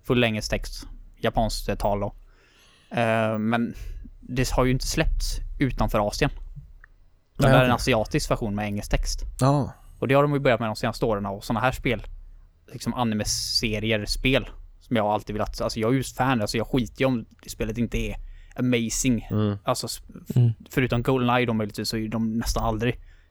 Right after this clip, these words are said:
Speaker 1: jättebra.
Speaker 3: Nej.
Speaker 1: Men man är ju
Speaker 2: Nej.
Speaker 1: ett fan, man kan inte hjälpa sig. Man, man får ut enjoyment ändå eftersom man är sånt stort fan.
Speaker 2: Ja, det är
Speaker 3: Mm.
Speaker 2: kul att ha komplett serie, både
Speaker 1: Ja,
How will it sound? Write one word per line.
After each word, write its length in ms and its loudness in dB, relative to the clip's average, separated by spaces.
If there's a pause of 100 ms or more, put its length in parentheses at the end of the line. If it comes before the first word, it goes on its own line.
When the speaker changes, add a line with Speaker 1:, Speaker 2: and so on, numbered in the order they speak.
(120)
Speaker 1:
jättebra. 760 4 (320)
Speaker 3:
Nej. 220 6
Speaker 1:
Men 100 6
man 100 6
är 40 6
ju 60 6
Speaker 2:
Nej. 60 6
Speaker 1:
ett 100 0
fan, 260 4
man 100 0
kan 100 -2
inte 120 -4
hjälpa 300 2
sig. 140 4
Man, 180 -2 (280)
man 120 4
får 240 2
ut 220 0
enjoyment 540 2
ändå 300 6
eftersom 180 0
man 120 0
är 60 0
sånt 180 -4
stort 300 -6
fan. 360 0
Speaker 2:
Ja, 240 8
det 60 6
är 20 8
Speaker 3:
Mm. 100 8
Speaker 2:
kul 180 10
att 60 6
ha 260 6
komplett 360 2
serie, 360 4
både 220 4
Speaker 1:
Ja, 220 4